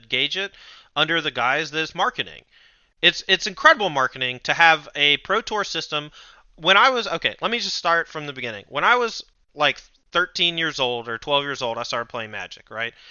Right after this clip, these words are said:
And for multiple years, I just played kitchen table stuff with some friends of mine or at school on the fucking playground or whatever,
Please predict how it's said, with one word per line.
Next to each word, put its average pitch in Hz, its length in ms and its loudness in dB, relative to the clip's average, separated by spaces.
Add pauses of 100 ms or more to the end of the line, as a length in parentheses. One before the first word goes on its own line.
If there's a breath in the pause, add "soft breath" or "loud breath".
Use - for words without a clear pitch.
(240 loud breath)
And 143 200 2
for 151 120 -4
multiple 190 460 -4
years, 147 580 -6
I 131 140 0
just 135 220 -8
played 131 480 -6
kitchen 160 200 -8
table 156 460 -4
stuff 139 380 -8
with 135 220 -4 (160)
some 127 200 -12
friends 170 240 -8
of 165 60 -14
mine 160 400 -4
or 123 200 -4
at 113 120 -12
school 156 440 -8
on 135 200 -6
the 120 240 -10
fucking 113 300 -18
playground 156 580 -2
or 143 80 -6
whatever, 113 260 -8